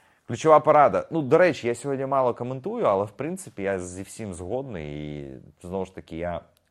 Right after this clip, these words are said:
е, все ж таки, м, ну, з,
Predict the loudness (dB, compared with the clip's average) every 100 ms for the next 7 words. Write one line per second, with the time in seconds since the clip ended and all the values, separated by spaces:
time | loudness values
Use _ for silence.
0 | _ -20 _ _ _ -10 -10 -8 -10 -10
1 | -14 -8 -6 -4 -6 -8 -16 _ _ -20
2 | -16 -16 -16 -14 -12 -12 -14 -20 -16